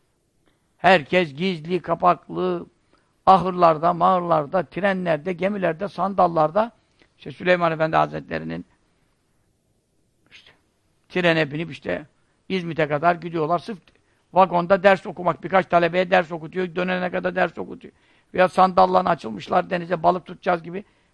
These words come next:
işte orada birkaç talebeye ders okutuyor, sandalda geri dönüyor falan. Böyle, böyle, böyle mağaralarda, şeylerde insanlar, e, hoca efendiler, şeyh efendiler, kabirleri nur olsun, dereceleri âli olsun.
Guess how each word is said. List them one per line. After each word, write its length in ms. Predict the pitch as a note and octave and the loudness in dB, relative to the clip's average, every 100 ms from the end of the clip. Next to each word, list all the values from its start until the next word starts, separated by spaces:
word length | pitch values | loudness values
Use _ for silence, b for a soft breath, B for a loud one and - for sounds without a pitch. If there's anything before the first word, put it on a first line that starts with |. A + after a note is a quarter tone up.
| _ | _
işte 380 | F3 D3 F#3 F#3 - _ _ _ _ | -10 -6 -4 -4 -6 _ _ _ _
orada 380 | F#3+ F3+ E3+ F3+ | 4 4 4 0
birkaç 280 | F3 F#3+ - | 0 -2 2
talebeye 440 | F3 F3 F3+ F3 | 0 2 0 2
ders 200 | F#3 F3 | 0 0
okutuyor, 320 | E3+ E3 E3+ | -8 -10 -12
sandalda 480 | D#3 F3 E3+ E3 F3+ | -6 -6 -2 -2 -2
geri 320 | D#3+ F3 F3 | -6 -6 -6
dönüyor 240 | E3 D#3+ C#3+ | -8 -8 -6
falan. 260 | E3+ A3 - _ _ _ | -6 -6 -12 _ _ _
Böyle, 420 | F#3 B3 A#3 G3 E3+ | 8 8 8 2 4
böyle, 360 | G#3+ G#3+ F#3+ | 4 4 2
böyle 260 | F3 E3+ F3+ | -2 -2 0
mağaralarda, 720 | F3+ F#3+ F#3+ F3 E3 D#3+ E3 | 4 6 6 4 2 0 -10
şeylerde 600 | - G3+ F3+ - F3+ - _ _ _ _ _ _ _ _ - | -10 -6 -4 -4 -6 -14 _ _ _ _ _ _ _ _ -10
insanlar, 760 | E3+ E3 F3+ E3 E3+ F#3+ F#3+ F3+ | -8 -4 -2 0 4 2 2 -2
e, 180 | E3 | -2
hoca 280 | D#3 E3 F#3 | -4 -2 2
efendiler, 460 | E3+ E3+ E3 E3+ E3+ | 2 0 -2 0 0
şeyh 240 | - F3+ | 2 2
efendiler, 540 | F3 E3+ E3+ E3 E3+ F3+ _ _ _ _ | 4 2 0 2 2 0 _ _ _ _
kabirleri 560 | - E3 F#3 F3+ F3+ F3+ | 0 2 4 2 2 2
nur 160 | G#3+ | 4
olsun, 360 | G3+ F3 F3+ E3+ | 4 2 -4 -2
dereceleri 560 | F3 F3 E3 E3+ F3 E3+ | 0 0 -2 0 2 4
âli 280 | E3+ E3+ | 4 4
olsun. 360 | F#3+ E3 E3+ | 0 -4 -8